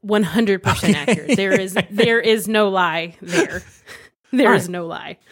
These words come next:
Speaker 2: Sounds good. Sounds good. So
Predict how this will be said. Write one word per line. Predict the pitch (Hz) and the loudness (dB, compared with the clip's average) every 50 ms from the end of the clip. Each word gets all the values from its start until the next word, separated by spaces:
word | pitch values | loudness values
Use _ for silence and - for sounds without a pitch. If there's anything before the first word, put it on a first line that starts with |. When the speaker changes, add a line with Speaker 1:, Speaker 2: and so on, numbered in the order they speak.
| - _ | -20 _
Speaker 2:
Sounds | - - 175 156 131 - - | -4 0 2 2 2 0 -4
good. | - - - 294 214 - - - _ - _ _ _ _ _ _ _ _ _ - - - - 143 127 | -12 -8 -4 -2 -2 -2 -4 -8 _ -20 _ _ _ _ _ _ _ _ _ -20 -20 -18 -16 -18 -16
Sounds | - - 151 135 135 135 123 | -4 0 0 2 2 2 0
good. | 123 110 101 | 0 -2 -2
So | - - 214 196 185 | -2 0 0 0 0